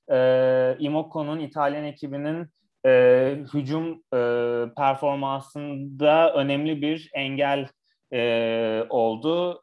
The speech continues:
E, Plummer bu sezonun başında gelmişti. Silla'nın sakatlığı, e, sırasında onun, e, onun yerine smaçör olarak oynamıştı. E, ancak bu maçta bekleneni veremedi ve,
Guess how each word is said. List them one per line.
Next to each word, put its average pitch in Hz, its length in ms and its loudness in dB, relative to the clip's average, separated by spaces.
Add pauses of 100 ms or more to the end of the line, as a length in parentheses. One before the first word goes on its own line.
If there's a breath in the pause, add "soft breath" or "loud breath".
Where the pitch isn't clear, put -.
E, 131 220 -6
Plummer 156 560 -4
bu 151 80 -8
sezonun 156 480 -6
başında 156 600 -2
gelmişti. 147 920 -6
Silla'nın 143 540 -6
sakatlığı, 143 880 -2 (360 soft breath)
e, 117 260 -4
sırasında 135 960 -2
onun, 139 500 -10
e, 113 500 0 (560 soft breath)
onun 139 220 -2
yerine 135 420 -4
smaçör 139 500 -6
olarak 123 460 0
oynamıştı. 123 1000 -4 (260 loud breath)
E, 127 320 4
ancak 151 460 0
bu 160 80 -4
maçta 165 440 -4
bekleneni 143 540 -8
veremedi 139 480 -6
ve, 156 320 -2